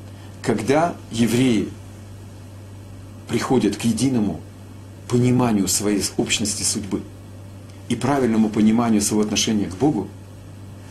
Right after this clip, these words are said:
написан этот глагол "ваягель". И так написано и при получении Торы на горе Синай,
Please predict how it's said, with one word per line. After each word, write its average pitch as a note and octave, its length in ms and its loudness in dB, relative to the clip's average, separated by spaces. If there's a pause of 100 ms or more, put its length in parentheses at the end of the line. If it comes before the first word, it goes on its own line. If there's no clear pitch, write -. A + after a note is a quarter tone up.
(160)
написан G#2+ 440 0
этот G#2 140 0
глагол F#2 360 0 (600)
"ваягель". F#2+ 520 0 (1800)
И A#2 60 -2
так A2+ 240 -2
написано G#2 400 0
и G2+ 120 -4
при G2+ 160 -2
получении F#2+ 500 -2
Торы F#2 220 -4
на F2 100 -4
горе E2 200 -6
Синай, A2+ 340 -2